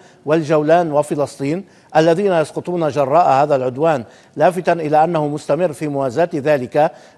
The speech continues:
بالجهود لمحاولة عدم اتساع الحرب ضمن ما هو متاح. وكان جنبلاط في ضوء بيان حزب الله الذي نفى علاقة المقاومة الإسلامية بما حصل في مجد الشمس، قد شدد جنبلاط على التحذير والتنبيه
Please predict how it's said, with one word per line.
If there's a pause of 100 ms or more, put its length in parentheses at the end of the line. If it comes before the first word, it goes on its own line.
بالجهود
لمحاولة
عدم
اتساع
الحرب (320)
ضمن
ما
هو
متاح. (260)
وكان
جنبلاط
في
ضوء
بيان
حزب
الله (360)
الذي
نفى
علاقة
المقاومة
الإسلامية (280)
بما
حصل
في
مجد
الشمس، (300)
قد
شدد
جنبلاط
على
التحذير
والتنبيه